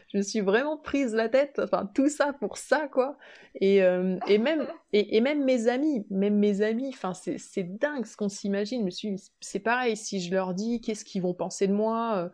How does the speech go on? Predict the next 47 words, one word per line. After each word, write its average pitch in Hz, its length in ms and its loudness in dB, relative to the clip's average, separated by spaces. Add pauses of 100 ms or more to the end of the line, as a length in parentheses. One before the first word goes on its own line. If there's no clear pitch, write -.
(580)
et, 180 240 0
et 185 40 2
c'est - 180 -6
pareil, 226 540 0
euh, 165 160 2
je, 160 400 -4
je, 160 140 -12 (100)
je - 200 -10
pense 180 260 -6
à, 165 300 -8 (680)
à, 170 140 -4
à 175 160 -2
une 190 140 2
copine 202 400 -4
en 180 80 -4
particulier 190 720 -6
où 196 80 -6
vraiment 180 280 -2
je - 140 -10
flippais 208 460 -2
de 180 60 -2
lui 180 140 -2
dire. 220 320 -4
Et, 170 100 -2
elle 170 80 -4
m'a, 175 140 -2
et 175 140 -4
quand 190 160 -6
je 170 100 -8
lui 175 60 0
ai - 20 -8
dit, 202 160 -4
écoute, 208 240 -6
j'ai 180 100 -4
envie 165 240 -6
de 165 160 -4
tout 202 260 -10
arrêter, 202 380 -2
j'ai 202 80 -4
envie 170 140 -2
de - 60 -12
faire 165 140 -8
un 165 60 -10
C - 160 -4
A 196 40 -4
P 196 160 -2
d'ébéniste, 185 600 -2